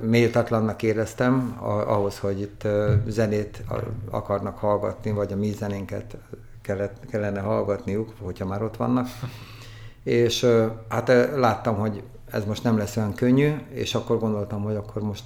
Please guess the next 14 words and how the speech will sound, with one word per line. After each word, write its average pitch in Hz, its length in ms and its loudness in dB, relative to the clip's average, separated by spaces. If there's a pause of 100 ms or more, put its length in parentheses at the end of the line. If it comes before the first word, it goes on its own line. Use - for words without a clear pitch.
(220)
még 107 180 0
jobban 101 280 -2
megpróbálok 104 580 -4
mindent 104 500 -2 (300)
bevetni, 117 720 0 (440)
hogy, 104 360 2
ö, 101 360 4 (720)
rá-, 104 320 -2
fölébresz-, 98 720 0
fölébredjenek. 98 920 0 (880)
És, 120 460 4
ö, 120 240 8 (1080)
akkor 156 220 6
próbáltam 120 720 6